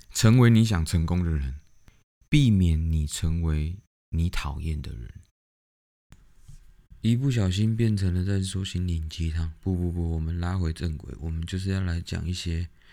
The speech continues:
非常可笑的客户，还有奇人异事。然后这一个故事是这样的，这家公司是一家日本公司，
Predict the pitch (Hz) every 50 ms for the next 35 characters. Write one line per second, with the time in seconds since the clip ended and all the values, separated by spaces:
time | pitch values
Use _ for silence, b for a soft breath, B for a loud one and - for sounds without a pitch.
0 | B B B B B B B B B B B - - - 110 110 117 113 - -
1 | 92 85 87 90 - - 87 82 82 78 - - 90 87 85 80 80 80 80 80
2 | - _ _ _ _ _ - - 98 90 80 80 80 82 80 78 80 - - _
3 | _ _ _ - 82 82 87 85 80 - - - 80 80 85 82 78 78 80 85
4 | 85 78 - - - 78 78 78 - - - b b b b b b b b b
5 | b - - - - - - - _ _ _ _ - b b b b b b b
6 | b _ _ _ _ - - - - - 101 92 101 110 120 123 120 - 151 147
7 | 139 135 123 113 104 - - 143 143 147 143 123 113 101 104 - 123 113 107 95
8 | 95 95 101 104 95 95 95 95 92 95 95 87 78 76 71 69 71 73 73 -
9 | 90 _ _ _ _ - 110 110 104 104 - 101 95 95 92 95 90 87 90 95
10 | 92 - - 85 85 87 85 - - - 76 - - 85 92 - - 82 80 80
11 | 78 76 78 82 82 76 92 98 95 76 - - 71 71 69 71 - - 80 78
12 | 78 78 78 - - - - -